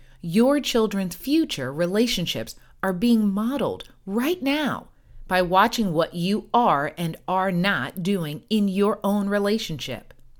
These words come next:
If you don't believe me, then think about the relationships you saw as a child and how they have impacted your own life.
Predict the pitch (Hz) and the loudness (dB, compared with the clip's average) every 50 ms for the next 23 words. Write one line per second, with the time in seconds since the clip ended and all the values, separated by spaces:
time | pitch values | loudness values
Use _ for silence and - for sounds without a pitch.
0 | - - - - - - _ _ _ _ - - - - - - - 156 - 196 | -20 -20 -20 -20 -20 -20 _ _ _ _ -20 -20 -20 -20 -20 -12 -10 -8 -4 0
1 | 202 220 240 269 285 285 277 269 240 208 190 208 208 202 - 143 131 120 104 101 | 2 4 4 4 4 2 2 2 2 2 2 0 0 -2 -4 -6 -8 -8 -8 -10
2 | - - - - - - - 208 202 202 - 254 277 302 359 311 277 214 208 208 | -14 -16 -20 -18 -18 -4 -2 0 0 2 2 0 0 0 0 2 2 2 2 2
3 | - 202 185 190 185 190 202 208 202 - 180 170 - - 147 139 - - - 196 | 0 -2 -2 -2 0 0 0 0 0 -2 -6 -6 -4 -6 -6 -6 -6 -8 -6 -2
4 | 208 269 330 370 381 370 - - 127 110 107 - - 151 127 139 131 - - - | 4 6 6 6 6 2 0 -2 -2 -4 -6 -6 -6 -8 -6 -8 -8 -10 -8 -8
5 | 120 117 113 107 101 104 - - - - - - - - - - - - 185 190 | -8 -8 -8 -10 -12 -14 -16 -18 -20 -20 -20 -20 -20 -20 -20 -20 -6 -2 -2 -2
6 | 185 170 190 208 196 196 185 185 202 202 196 208 185 190 185 - - - 175 175 | 0 0 0 2 2 2 2 2 0 0 0 -2 -2 -2 -4 -4 -2 -2 -2 -2
7 | 175 - 185 175 180 208 220 226 226 - - 226 233 233 233 220 185 147 117 101 | -2 -4 -6 -4 0 2 2 2 2 2 2 4 4 6 4 2 2 -2 -4 -6
8 | - - - - | -10 -12 -16 -20